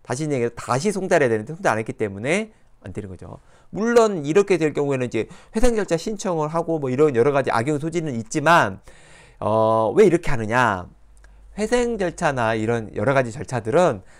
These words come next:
다수의 채권자들이 관련돼 있습니다. 채권자, 채무자가 관련돼 있기 때문에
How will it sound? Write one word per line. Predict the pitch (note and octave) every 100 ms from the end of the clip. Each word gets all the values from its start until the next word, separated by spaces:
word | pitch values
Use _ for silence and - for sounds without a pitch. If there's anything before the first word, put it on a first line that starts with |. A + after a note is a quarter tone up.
| -
다수의 | - A2+ C3+ - A3 A3 F#3
채권자들이 | - - G3 F#3 D#3+ C3 A#2+ A#2+ B2+ D#3 E3 _ - _ _ - A2 - _ -
관련돼 | B2 C#3+ C#3+ G#2
있습니다. | E2+ F#2 - -
채권자, | D3 D3+ B2
채무자가 | A#2 F#3+ E3 A2+ -
관련돼 | A2 B2 A#2
있기 | G#2+
때문에 | G2 G2 A2 D3 A2+